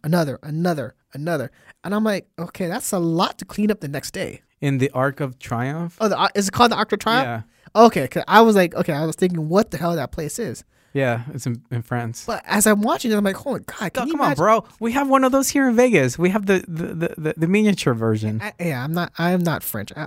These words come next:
Speaker 1: why, why do I care about this stuff?
Speaker 2: <laughs> You have a French, c-, uh, they have the Paris Hotel here.
Speaker 1: Oh, that is true.
Speaker 2: <laughs>
Speaker 1: Okay.
Speaker 2: You gotta visit, at least if you're not gonna go to Paris,
Speaker 1: but
Speaker 2: you gotta
Speaker 1: it
Speaker 2: visit the Paris Hotel and Casino.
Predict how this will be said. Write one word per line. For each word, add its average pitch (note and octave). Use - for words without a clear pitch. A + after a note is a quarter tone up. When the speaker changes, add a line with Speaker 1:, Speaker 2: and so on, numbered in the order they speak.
Speaker 1:
why, F#3
why E3
do -
I -
care D3+
about B2+
this F3
stuff? D3+
Speaker 2:
<laughs> C4+
You A3+
have B3
a A3
French, A3
c-, G3
uh, D#3+
they F3
have F#3
the -
Paris F3
Hotel G3+
here. B2
Speaker 1:
Oh, D3+
that C#3+
is C3
true. G3
Speaker 2:
<laughs> -
Speaker 1:
Okay. F#3+
Speaker 2:
You G3
gotta G3+
visit, G3+
at C3
least F3+
if E3+
you're E3+
not G3
gonna D#3
go D#3
to D3
Paris, F3+
Speaker 1:
but A#3+
Speaker 2:
you D#3
gotta F3
Speaker 1:
it E3
Speaker 2:
visit E3+
the C#3+
Paris D#3+
Hotel D#3
and D#3
Casino. D3+